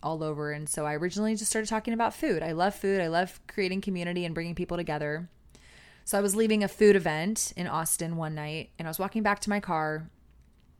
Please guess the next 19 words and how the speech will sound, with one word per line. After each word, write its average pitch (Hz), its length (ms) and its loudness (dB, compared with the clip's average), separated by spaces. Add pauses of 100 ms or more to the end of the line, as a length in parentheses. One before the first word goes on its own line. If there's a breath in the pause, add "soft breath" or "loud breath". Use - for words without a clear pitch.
(360)
and 180 300 -6
I 170 100 -2
was 175 140 -4
hit - 360 -2
by 220 100 4
a 226 100 4
vehicle 175 340 0
as 165 160 0
a - 60 -2
pedestrian. - 760 -6 (1900 soft breath)
I - 60 -10
was 165 140 -6
hit 202 200 2
by 240 60 4
a 285 80 4
vehicle 220 260 2
as 226 120 2
a 226 40 -4
pedestrian, 165 640 0